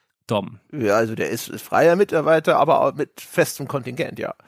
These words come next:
Speaker 1: Ja, aber warum hat der dann überhaupt so ein Recht, jetzt zu sagen, er kommt jetzt kurzfristig nicht? Du musst mal deine Leute da in den Griff kriegen. Also bei Dungeon
Speaker 2: Das,
Speaker 1: Siege
Speaker 2: das sind die andere Art von Arbeitgeber, nicht der, dein Kinobetreiber.
Speaker 1: <laughs> Bei Dungeon Siege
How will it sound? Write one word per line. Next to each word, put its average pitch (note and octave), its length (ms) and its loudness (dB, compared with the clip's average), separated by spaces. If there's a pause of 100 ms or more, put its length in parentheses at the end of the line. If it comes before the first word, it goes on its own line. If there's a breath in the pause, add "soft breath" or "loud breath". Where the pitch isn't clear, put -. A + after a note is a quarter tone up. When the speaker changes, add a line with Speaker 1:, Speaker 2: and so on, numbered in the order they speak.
(180 soft breath)
Speaker 1:
Ja, C#3+ 120 4
aber D#3 160 6
warum E3+ 320 6
hat E3+ 140 4
der F3 80 4
dann D#3+ 220 2
überhaupt D3+ 400 2
so D#3 100 0
ein C#3+ 100 4
Recht, D3 380 0
jetzt C#3+ 160 -8
zu C#3+ 80 -4
sagen, D3 280 2
er B2 120 -4
kommt E3+ 320 0
jetzt F3+ 200 0
kurzfristig A#2 640 -4
nicht? G2+ 240 -8
Du C3 60 0
musst E3+ 180 2
mal E3 120 4
deine C3 200 6
Leute F#3+ 300 6
da D3 100 2
in G#2+ 100 0
den G#2 60 -10
Griff G#2+ 220 -6
kriegen. - 380 -14 (600 loud breath)
Also D3 200 4
bei D3 120 4
Dungeon F3+ 320 4
Speaker 2:
Das, F#3 100 2
Speaker 1:
Siege G3+ 200 4 (100)
Speaker 2:
das D#3 100 -6
sind E3 220 -8
die F3+ 120 -2
andere G3+ 360 4
Art B2+ 220 2
von D3 140 -6
Arbeitgeber, D3 640 2
nicht F3+ 380 -2
der, F#3 180 4
dein F3 260 2
Kinobetreiber. C#3 840 0
Speaker 1:
<laughs> - 60 -14
Bei C#3+ 100 6
Dungeon F#3+ 380 4
Siege G#3 260 4